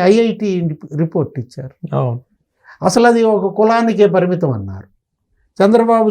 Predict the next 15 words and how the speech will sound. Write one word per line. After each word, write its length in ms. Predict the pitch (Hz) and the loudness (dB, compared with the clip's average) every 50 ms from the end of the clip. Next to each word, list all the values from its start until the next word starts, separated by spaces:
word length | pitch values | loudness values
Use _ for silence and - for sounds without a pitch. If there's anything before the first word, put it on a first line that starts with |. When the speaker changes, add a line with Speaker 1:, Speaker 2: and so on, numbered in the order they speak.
| - - | 0 0
Speaker 1:
సొంత 220 | 208 214 208 247 233 - | 0 0 2 0 0 2
సామాజిక 500 | 202 208 208 208 220 226 214 208 214 185 208 202 | 2 0 0 0 0 0 0 0 0 2 4 4
వర్గానికి 600 | 202 202 196 185 208 208 208 202 202 175 185 202 202 196 185 180 180 185 - - _ _ _ _ 160 | 4 4 4 4 2 2 4 2 0 0 2 2 2 2 2 0 -2 -6 -10 -20 _ _ _ _ 2
మేలు 200 | 170 202 226 226 214 | 4 4 4 4 4
చేయడం 280 | 220 214 214 208 214 214 196 190 | 4 4 4 4 0 -4 -2 -2
కోసమే, 360 | 208 208 196 208 202 214 214 202 180 180 | -2 -2 -2 -2 -4 -4 -4 -4 -4 -4
నిన్న 160 | 196 220 233 233 240 | -4 -4 -2 0 0
కూడా 140 | 240 233 220 180 | 2 2 2 0
అంటోంది 340 | 160 143 165 160 160 160 156 | 0 0 -2 -2 -2 -2 -4
ఆ 60 | 151 143 151 | -2 -2 0
రోజా, 340 | 160 170 165 151 160 165 160 156 156 156 156 156 156 156 | 2 2 2 2 0 0 0 0 -4 -6 -8 -8 -6 -4
ఇలాంటి 280 | 156 160 160 143 131 139 123 | -2 -2 -2 -2 -2 -2 -4
వాళ్ళు 200 | 117 113 113 120 139 - _ _ _ _ _ _ - | -4 -4 -6 -10 -12 -18 _ _ _ _ _ _ -2
అక్కడ 180 | 165 160 165 160 156 | 2 2 4 4 4
అమరావతి 420 | 160 165 170 170 165 160 156 147 | 4 4 4 4 4 2 2 0